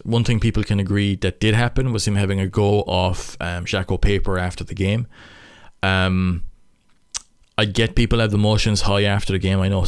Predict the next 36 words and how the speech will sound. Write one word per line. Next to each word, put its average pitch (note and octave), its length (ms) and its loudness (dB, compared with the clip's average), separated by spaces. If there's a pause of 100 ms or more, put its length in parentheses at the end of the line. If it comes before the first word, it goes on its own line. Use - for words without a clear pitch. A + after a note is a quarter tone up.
I F#2+ 100 0
certainly G2+ 360 0
have. G#2 400 0
Referees G2 500 0
can - 160 -10
take F#2 160 0
the F#2+ 60 -2
brunt F#2+ 280 2
of F#2 100 -2
that. F#2+ 360 0
I F#2 80 -4
know F#2 240 0 (100)
I F#2+ 140 2
certainly G2+ 400 0
have G2 200 0
that G2 180 0
in G2 80 0
me G2 160 0
as F2+ 100 -2
well. G#2 300 0 (720)
It's - 180 -4
not A#2 160 2
a G#2+ 60 2
good G#2 220 0
thing. C3 300 0 (640)
Um, G2+ 160 2
but G2 100 2
I F#2 40 0
think C3 180 0
for A2+ 160 0
a - 40 0
player A2+ 340 2
of G2 80 -2
Johnny G2 200 -2
Sexton's F#2+ 520 -2
status, F#2 800 -2